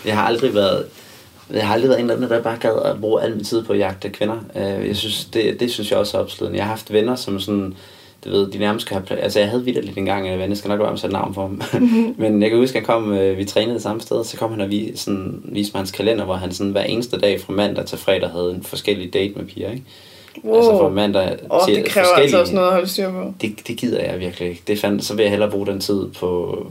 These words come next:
Speaker 1: På
Speaker 2: På
Speaker 1: noget andet.
Speaker 2: arbejde.
Speaker 1: Ja, eller på et eller andet,
Speaker 2: <laughs>
Speaker 1: som
Speaker 2: Det
Speaker 1: jeg
Speaker 2: er lidt gavn, ja.
Speaker 1: <laughs> som jeg føler giver, men det er lang tid siden, det her, men det er sådan,
Speaker 2: Mm.
Speaker 1: selv dengang, jeg har ikke... Øh, øh, det, det er sådan, jeg, jeg inv-, jeg investerer for meget i folk. Jeg kan ikke, jeg kan ikke have flygtige relationer på den der måde, der jeg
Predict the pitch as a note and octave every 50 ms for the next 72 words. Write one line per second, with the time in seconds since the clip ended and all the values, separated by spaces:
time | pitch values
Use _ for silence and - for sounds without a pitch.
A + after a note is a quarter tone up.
0 | - - - - G3+ - A#3 A#3 A3+ A3+ A3 G#3 F#3+ G#3 A#3 B3 C4+ C4+ A#3+ A3
1 | A2 G#2+ G#2+ - G3+ - G2+ G2+ G#2 G2+ - A#2+ A2+ A2+ B2+ B2 A#2 A#2 A#2 A2
2 | G#2+ - G#2+ G#3 C4 F#3+ F#3 F#3 F3+ E3 D#3+ - - - F#2+ E2+ - - - -
3 | - - - - A2 - A#2 D#3+ C3 - A2+ G#2+ G2+ F#2+ F#2 - A2+ G#2+ G2+ G2+
4 | G2 G2 G2 G2 - G#2 G2 G2 G2+ A2 G#2+ G2 G2 A#2 A2 G2 F#2+ F2+ F#2 F2+
5 | F#2 F#2 F#2 F2+ F2+ F2+ F2+ F2 F2+ F2+ F2 - - - F#3 F3+ F3 F3 - -
6 | G#2 G#2 G2+ G2 F#2+ G2 F#2+ G#2 A2 - - F#2+ G2 G2+ G2+ - G#2 G#2 G2 G2
7 | F#2+ G2 G2 G2 - - - - - - - - - - - - - - - -
8 | - - - - - - - - - F2+ F#2 F#2+ F#2+ F#2 F#2+ G2 G2 G2 G#2 G2+
9 | G2+ G2 G2 G2+ G2+ - - - G#2+ G#2 G#2 G#2 G#2 G#2+ G2+ A2 G#2 F#2+ - G#2+
10 | G#2 G#2 G#2 G2+ G2+ - B2 A#2 G#2 - G2 G2+ G2 G2+ G2 G2 - G#2 F#2 -
11 | - - - - - - _ _ _ _ - G2+ G2+ - G2+ G2+ G2+ - E2 F2
12 | F#2+ F#2+ G#2 F#2+ F#2+ - - G#2 G2+ - G#2 G#2 G2+ A2 G#2 F2+ F2 F2 F2 F2
13 | - G2 G2 F#2 F2+ F2 - E2+ F2 F2+ F2+ F#2 F2+ F2+ F2+ F2+ F2+ F2+ F2+ -